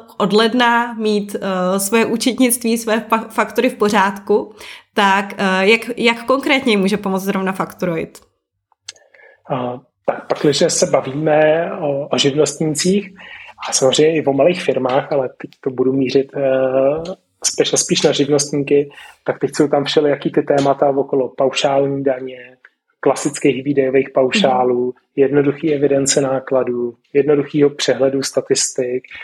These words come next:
Speaker 2: hlídání toho, jestli se pak mám stát plátcem D P H nebo ne. A všechny takovýhle témata, který jako každý, kdo zvažuje podnikání nebo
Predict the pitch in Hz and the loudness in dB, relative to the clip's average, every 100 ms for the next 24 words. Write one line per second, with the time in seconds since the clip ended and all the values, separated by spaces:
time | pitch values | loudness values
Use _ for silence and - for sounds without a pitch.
0 | - - 131 139 143 143 147 147 151 127 | -18 -4 0 4 4 2 0 0 0 0
1 | 139 135 - - - - 131 139 139 - | 0 -2 -2 -2 0 0 0 -2 -4 -2
2 | 131 127 139 131 139 127 131 127 139 131 | -2 0 -2 -2 -4 -2 -2 -2 0 0
3 | 127 131 127 127 135 120 127 - - - | 0 0 -2 0 0 0 -6 -12 -18 -6
4 | - - 180 180 196 202 180 139 135 143 | -2 0 2 2 2 4 4 4 2 2
5 | 143 131 - 135 131 - 135 - - - | -2 -4 -6 -4 -4 -4 -4 -6 -6 -4
6 | 123 143 139 135 135 135 139 135 139 135 | 0 2 2 2 2 2 0 0 -2 0
7 | 135 127 131 135 135 131 120 127 | -2 -2 -2 -2 -2 -2 -2 -6